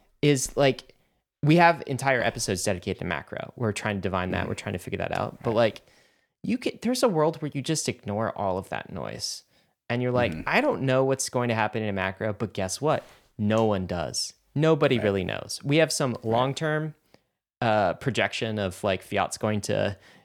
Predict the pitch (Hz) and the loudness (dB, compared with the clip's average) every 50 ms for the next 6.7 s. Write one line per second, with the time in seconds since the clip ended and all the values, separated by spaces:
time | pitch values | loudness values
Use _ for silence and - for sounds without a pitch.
0 | _ _ - 101 90 85 104 - - - 151 127 110 110 104 139 123 - - 151 | _ _ -10 -8 -8 -8 -10 -10 -6 -2 0 0 0 0 0 -2 -4 -4 -2 0
1 | 139 135 127 - - 113 101 107 110 107 107 - - - - - _ - 117 104 | 0 0 0 0 0 0 0 0 -2 -4 -2 -2 -2 -4 -4 -4 _ -6 -4 -2
2 | 85 - 101 110 104 - - 123 113 107 107 - - - - - - _ _ - | -2 -2 -2 -4 -4 -4 -4 -2 -2 -2 -2 -2 -4 -6 -8 -8 -12 _ _ -4
3 | 110 95 92 - - 127 113 95 - - - - 151 139 131 - - - - - | -2 -2 -2 -4 -6 -6 -6 -6 -8 -4 0 4 4 6 6 4 2 -4 -18 -20
4 | - - _ _ _ _ - 120 113 110 104 - - _ _ _ _ - 156 131 | -20 -20 _ _ _ _ -2 0 0 0 0 -2 -6 _ _ _ _ -6 0 4
5 | 165 170 170 165 - 170 175 180 196 185 - - - 123 123 127 131 127 131 131 | 4 4 4 2 2 0 0 2 0 -2 -4 -4 -2 -2 2 2 2 2 2 2
6 | - - 131 123 123 - 147 139 135 135 151 180 196 - | 0 0 -2 -4 -2 -2 -2 -2 0 0 0 0 -2 -2